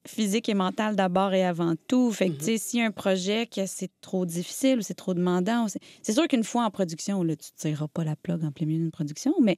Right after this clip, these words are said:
Speaker 2: Ouais.
Speaker 1: on va se parler, puis on va trouver comment on peut modifier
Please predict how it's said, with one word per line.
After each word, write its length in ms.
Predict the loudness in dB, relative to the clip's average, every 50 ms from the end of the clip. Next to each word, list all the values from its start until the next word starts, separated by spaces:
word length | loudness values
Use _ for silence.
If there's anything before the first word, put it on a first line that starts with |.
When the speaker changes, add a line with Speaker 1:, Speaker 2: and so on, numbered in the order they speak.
| -2 -8 -8
Speaker 2:
Ouais. 200 | -6 -6 -6 -8 -8 0 2
Speaker 1:
on 100 | 4 4
va 140 | 4 2 0
se 80 | 0
parler, 640 | -4 -4 -4 -2 -2 0 2 2 4 4 4 2 0 -4 _ _ _ _ _ _
puis 180 | 0 4 4 6
on 180 | 6 6 4
va 200 | 4 4 2 2
trouver 360 | 2 0 -2 -2 2 2 2 2
comment 320 | 2 2 2 4 2 2
on 40 | 0
peut 160 | 0 0 0
modifier 800 | 2 2 2 0 0 -2 -4 -8 -8 -10 -8 -4 -2 -2 -2